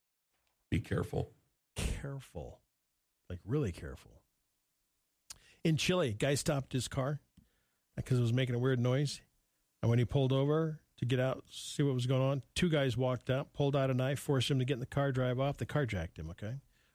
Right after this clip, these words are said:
Speaker 2: On the way, one of the carjackers said, "We're kidnapping you. We're gonna, we're gonna, uh, uh,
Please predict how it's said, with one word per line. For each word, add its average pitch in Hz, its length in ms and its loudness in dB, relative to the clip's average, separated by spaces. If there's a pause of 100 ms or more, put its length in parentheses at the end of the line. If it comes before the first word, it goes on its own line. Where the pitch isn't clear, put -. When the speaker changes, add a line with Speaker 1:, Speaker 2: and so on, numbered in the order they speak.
Speaker 2:
On 135 120 2
the 135 60 4
way, 147 180 2
one 143 140 2
of 127 60 0
the 127 60 -2
carjackers 135 520 0
said, 131 180 0
"We're 143 80 0
kidnapping 131 520 0
you. 131 120 2
We're 131 80 0
gonna, 123 280 0
we're 131 340 -2
gonna, 135 200 2
uh, 113 560 -6
uh, 107 260 -6